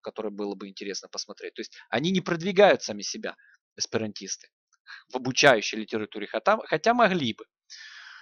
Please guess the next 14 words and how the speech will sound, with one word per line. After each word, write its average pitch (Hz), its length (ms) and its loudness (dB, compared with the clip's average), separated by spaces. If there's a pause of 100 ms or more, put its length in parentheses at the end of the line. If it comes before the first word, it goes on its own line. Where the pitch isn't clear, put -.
(140)
Вот. 104 280 -6
Например, 180 360 2
в - 120 -16
литературе 180 580 2
постоянно 135 580 2
в - 60 -20
книгах, 120 520 -2
э, 104 220 -2
по 113 140 -4
изучению 113 400 -6
эсперанто 196 400 0
указывается 131 680 0
про 123 240 -2
международные 117 800 -2